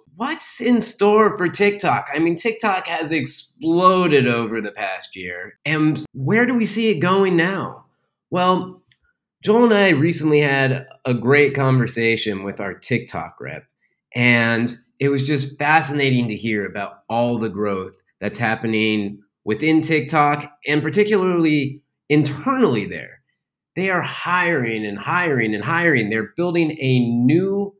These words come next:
an entirely new building in Washington, D C, trying to keep up with the pace that the company is growing. We are also seeing so many new betas on the ad side, particularly for e-commerce.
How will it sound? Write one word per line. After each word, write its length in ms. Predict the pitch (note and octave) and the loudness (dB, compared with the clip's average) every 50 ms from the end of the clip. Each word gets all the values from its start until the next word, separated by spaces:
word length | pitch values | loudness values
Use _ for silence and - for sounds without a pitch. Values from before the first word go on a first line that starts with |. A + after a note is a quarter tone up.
| _ _ | _ _
an 60 | B2+ | -2
entirely 720 | C#3 C#3 C3 C3+ - - - G3 A3+ B3 A#3+ A#3+ A3+ A3 G#3 | 0 0 0 -2 -6 -10 -6 -2 0 2 2 4 4 4 4
new 180 | G3+ G3+ F#3 F3 | 4 2 2 2
building 500 | D3+ E3 D#3+ D3+ D3+ B2+ G#2+ F#2 F2 - _ _ _ _ | 2 2 2 2 2 0 -2 -6 -10 -14 _ _ _ _
in 160 | - B2 B2 | 0 2 2
Washington, 580 | B2 B2+ C3 C3+ C3 C3 C3 C3 C3 C3 B2+ A#2+ | 4 4 2 0 0 0 0 0 0 0 0 0
D 120 | A#2+ A#2 | 0 -2
C, 520 | A2 - - B2 A#2+ G#2 F#2+ F2+ F#2 - _ _ _ _ _ _ | -6 -4 -2 0 0 0 0 -4 -10 -14 _ _ _ _ _ _
trying 320 | - - E3+ E3+ F3 F3 | -4 -2 -2 0 0 -2
to 60 | E3+ D3+ | -2 -4
keep 320 | - - F3 E3 C3 C#3 | -4 -2 -2 -2 0 2
up 260 | - - D#3+ C3+ C3 | 2 2 2 0 -2
with 160 | A#2 A2+ - | -6 -8 -8
the 60 | - - | -8 -12
pace 400 | - - C3+ C3+ C3+ - C3 - | -6 0 2 2 2 2 0 -4
that 180 | A#2+ A#2 G#2+ | -6 -8 -8
the 60 | - | -8
company 400 | A2+ - A#2+ A2+ G#2+ - A2+ G#2+ | -8 -6 -6 -6 -4 -6 -6 -6
is 100 | G#2 G2 | -6 -8
growing. 460 | G2+ _ G#2+ G#2+ G#2 G#2 F#2 E2 D#2 _ _ _ _ _ _ _ _ _ _ _ _ _ _ _ _ _ | -8 _ -8 -6 -6 -8 -10 -12 -18 _ _ _ _ _ _ _ _ _ _ _ _ _ _ _ _ _
We 120 | C3+ D3+ | 0 0
are 100 | D#3 D3+ | 0 0
also 320 | C3 D3 D#3 E3 C3+ C#3+ E3+ | -2 -4 -4 -6 -4 -4 -4
seeing 560 | C#3 - D3 D#3 D#3 D#3 D3 C#3 B2 C3 C3 - _ _ _ _ | -4 -4 -2 -2 0 0 0 0 -2 -2 -6 -12 _ _ _ _
so 560 | - - - - - F3 F3 F3+ F#3 F#3+ G3 | -14 -12 -10 -6 -2 0 2 4 6 6 6
many 300 | G3 F#3+ F#3 F3+ E3+ E3 | 4 4 2 2 2 4
new 500 | D#3+ D#3 D#3+ D#3+ D#3 D#3 D3+ C3 - - - _ _ | 6 6 6 6 6 6 4 2 -2 -6 -10 _ _
betas 500 | B2+ C3+ D3+ D3+ C#3+ C#3+ A#2 G#2 F#2+ A2 | 2 2 2 4 4 2 2 0 -2 -4
on 140 | A2 A2+ A#2 | -4 -2 -2
the 180 | A2 G#2 - | -2 -4 -6
ad 320 | - A#2+ B2 B2+ B2 A#2+ A#2 | -4 -4 -2 -2 -2 -4 -4
side, 300 | - A2+ G2 F#2 F2+ - _ _ _ _ _ | -6 -6 -6 -8 -8 -12 _ _ _ _ _
particularly 1200 | - C#3 C#3 C3+ C3+ - F3+ F#3+ F#3+ F#3 G3 F3+ E3+ D#3+ D#3 D3+ C#3+ C#3 C3+ C3+ C3 B2+ C3 C3 - _ _ _ _ _ _ _ | -6 -4 -4 -4 -4 -2 -2 -2 0 0 0 0 2 2 2 2 2 2 2 2 2 0 -2 -4 -12 _ _ _ _ _ _ _
for 300 | C3+ C3 B2+ B2+ C3 C3 | 0 2 2 2 0 0
e-commerce. 1160 | B2+ B2+ C3 C#3 C#3 - - - - A#2 B2+ C3 C3 B2 G#2+ D#2 - - - - - - _ | 0 2 2 2 2 0 -8 -10 -4 -2 0 2 2 2 0 -2 -6 -12 -16 -18 -18 -20 _